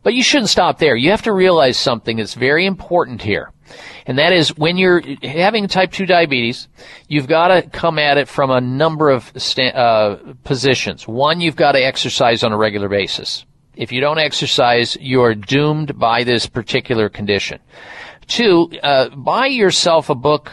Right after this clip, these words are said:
called The Glycemic Index and learn about food and their glycemic values. In other words, what foods to stay away from and what foods to eat more of in order to keep your blood sugar in that special zone, in that pocket, which is really where you need to be.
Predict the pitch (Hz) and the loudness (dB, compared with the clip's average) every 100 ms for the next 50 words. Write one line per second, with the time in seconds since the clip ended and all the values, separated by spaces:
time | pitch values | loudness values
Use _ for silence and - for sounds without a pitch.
0 | - - 143 131 131 117 120 120 - 151 | -20 -6 0 2 0 -4 -2 -2 -2 -4
1 | 131 113 123 117 95 80 - 117 127 190 | -4 -2 -4 -2 -4 -4 -6 -4 -2 0
2 | 247 214 190 139 - - 175 165 165 - | 0 0 0 0 -6 -2 2 4 2 0
3 | 135 123 117 123 127 123 - 185 165 151 | -2 0 -2 0 0 0 -2 -2 -2 -4
4 | 107 117 123 123 113 87 - 127 135 131 | -2 0 2 2 0 -4 -6 -4 0 0
5 | 120 120 151 208 - - 190 185 175 - | -2 -2 -2 -2 -4 -2 2 4 4 0
6 | - 151 127 - 170 151 123 139 185 185 | -2 0 0 0 2 2 2 2 0 0
7 | 185 175 147 127 156 170 - 175 165 156 | -2 -2 -2 -2 0 0 -4 0 0 0
8 | - 147 160 151 139 139 151 127 123 139 | -4 -4 -6 -4 0 2 4 2 0 0
9 | 165 196 190 - 196 160 160 131 143 170 | 2 2 0 -2 -4 -2 -2 -2 0 2
10 | 165 151 - 196 180 131 120 - - - | 2 0 -4 0 0 0 0 -4 -18 -20
11 | _ 165 151 147 135 - - 196 180 - | _ -4 0 2 2 0 -2 0 0 2
12 | 180 139 113 165 165 160 143 135 131 - | 2 2 0 2 2 2 2 2 0 -4
13 | - 156 - 113 - - 123 127 120 151 | -2 0 0 -2 -4 -4 -4 0 0 2
14 | 151 135 135 127 127 107 170 143 | 2 4 0 0 -2 0 0 0